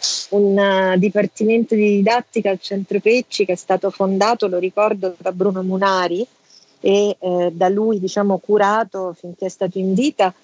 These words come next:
e quindi il fatto che ora finalmente, questo nei prossimi mesi, saremo in grado di riaprire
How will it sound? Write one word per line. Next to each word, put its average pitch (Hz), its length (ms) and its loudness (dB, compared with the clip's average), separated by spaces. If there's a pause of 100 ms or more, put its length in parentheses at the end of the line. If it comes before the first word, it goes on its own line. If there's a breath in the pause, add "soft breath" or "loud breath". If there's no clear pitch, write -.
(420 soft breath)
e 196 680 2
quindi 240 300 0
il 208 80 0
fatto 240 320 0
che 202 320 0 (100)
ora 226 320 2
finalmente, 196 680 -2
questo 196 280 -2
nei 196 140 0
prossimi 190 500 0
mesi, 196 420 2
saremo 190 320 0
in 190 80 -2
grado 214 300 2
di 190 140 -2
riaprire 190 680 0